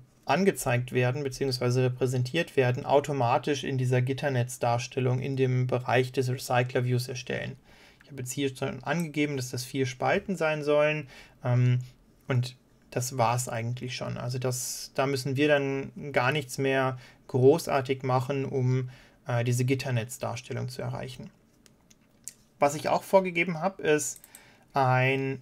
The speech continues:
äh, Layout für die einzelnen Buttons. Also von diesem,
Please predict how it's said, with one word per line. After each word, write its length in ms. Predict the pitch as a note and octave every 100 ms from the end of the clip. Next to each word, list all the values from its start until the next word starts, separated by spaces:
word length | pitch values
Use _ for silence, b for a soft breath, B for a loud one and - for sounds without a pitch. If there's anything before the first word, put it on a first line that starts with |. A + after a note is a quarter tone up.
| -
äh, 280 | C3+ C3 -
Layout 720 | C3 C#3 - B2+ D3 A3+ - - _ -
für 720 | - D#3 D3 D3 C#3+ C#3 - -
die 180 | C3+
einzelnen 580 | - C3 F3+ - C#3+ B2+
Buttons. 600 | C3+ E3 C3+ D3+ C4+ -
Also 300 | G3 C3+ C3
von 220 | B2+ C#3
diesem, 580 | C3+ D#3 D3+ D3 D3 C3+